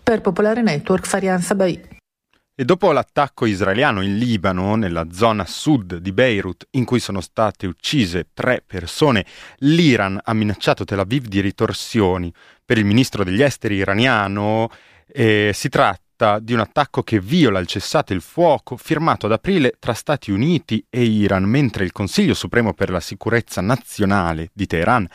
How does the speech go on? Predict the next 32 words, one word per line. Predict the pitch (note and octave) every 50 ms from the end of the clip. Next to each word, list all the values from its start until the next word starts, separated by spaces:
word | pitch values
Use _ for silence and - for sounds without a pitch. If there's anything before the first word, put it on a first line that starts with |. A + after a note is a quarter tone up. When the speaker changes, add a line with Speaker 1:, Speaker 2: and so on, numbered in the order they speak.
| - - - - -
Speaker 2:
ha | - - G2
annunciato | G#2+ A#2 B2 B2 B2+ B2 B2+ A#2+ - - D#3 B2 G2 E2+ - - F2
una | E2+ E2+ F2 F2
risposta | F2 F#2 - - - - C#3 C#3 B2+ - - - - B2+ A#2 _ _
imminente | - D#3 D#3 D#3+ D#3+ D3+ D3+ D3+ D3 C#3 B2 A2+ G#2 G2+ G2 - - A2 F#2+ - - - - - _
e | - F#3
ha |
chiuso | F3+ - - G#3+ F#3+ A2+ - F#2+
lo | E2+ E2+
spazio | - - - C3+ B2 - - -
aereo | F2 F#2 A#2 B2 A2+ F#2
nella | E2+ E2 E2 E2+
parte | - B2 A#2 - - F2
occidentale | - - - G2+ F2 E2+ E2 - - C3+ C#3
del | A#2+ G2+ F#2 -
paese, | - - A#2+ G#2+ F#2+ E2+ D#2+ D#2 D2+ F2+ F2 _ _ _ - - _ _
mentre | - G#2+ G2+ - F#2+ F#2 F2+ E2+ E2+ F2
Donald | F2 B2 C3 B2+ G#2+ F2+ F2 -
Trump | - A#2 A#2+ A2+ A2 G2+ - - -
ha | - G#2
chiamato | - - B2 B2 A#2 G#2+ -
Netanyahu | A2 A2+ B2 B2+ - - C3 B2 B2 B2 A#2+ A2 G2 F#2+ G2 G2+
per | _ - A2 G2+ - _
chiedere | - - C#3 D3 D#3+ C3+ D#3 D3 -
spiegazioni, | - - - - - C#3 B2+ C#3+ C#3 - - - - C3+ A2 F#2+ E2+ E2 E2+ F2 - _ _ _ _
dopo | - - D#3 - -
che | - -
in | A#2+ G2+ F2
giornata | D#2 - F#2 F2+ A#2 C#3 - - F#2
aveva | F2 G#2+ A2+ B2+ D3
già | C3 A#2 - G#2 - _ _ _
condannato | - - A2 G2 F2+ G2 G2+ A2 C3 C#3+ C#3+ - -